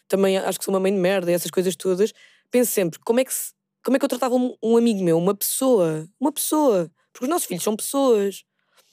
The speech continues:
Então eu não vou, alguém tá em minha casa e não tá a querer comer mais. Eu digo, "Come! Tens de comer tudo, o que tá no prato, não sais da mesa enquanto não."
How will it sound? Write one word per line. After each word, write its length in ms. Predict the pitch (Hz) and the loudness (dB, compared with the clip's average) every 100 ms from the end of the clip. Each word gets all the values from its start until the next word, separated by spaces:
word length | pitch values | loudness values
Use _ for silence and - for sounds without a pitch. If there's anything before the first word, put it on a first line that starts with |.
| _ - | _ -4
Então 220 | 254 226 | 0 2
eu 80 | 208 | 4
não 120 | 226 | 2
vou, 280 | 214 220 175 _ _ _ | 2 0 0 _ _ _
alguém 180 | 202 240 | 0 2
tá 120 | 247 | 2
em 40 | 247 | 2
minha 140 | 247 | 0
casa 480 | 247 254 269 254 277 | 0 -2 -2 -2 -2
e 60 | |
não 120 | 269 262 | 0 0
tá 200 | 262 262 | -2 -2
a 40 | |
querer 200 | 262 254 | -2 -4
comer 220 | - 254 | -2 -2
mais. 240 | 240 202 196 | 0 0 -2
Eu 60 | |
digo, 140 | 185 - | -4 -2
"Come! 720 | 359 349 330 269 226 180 156 _ _ | 0 2 0 0 0 0 -10 _ _
Tens 180 | - 302 | -2 -2
de 60 | - | 0
comer 200 | 311 330 | 0 0
tudo, 600 | 311 320 311 233 214 190 | 2 4 4 4 2 0
o 40 | |
que 60 | 196 | 0
tá 100 | 285 | -2
no 100 | 294 | 0
prato, 240 | 294 285 | -2 0
não 100 | 262 | -2
sais 200 | 277 294 | 0 -2
da 80 | 277 | 0
mesa 220 | 285 285 | -2 -2
enquanto 180 | 285 277 | -2 -2
não." 160 | 277 | -4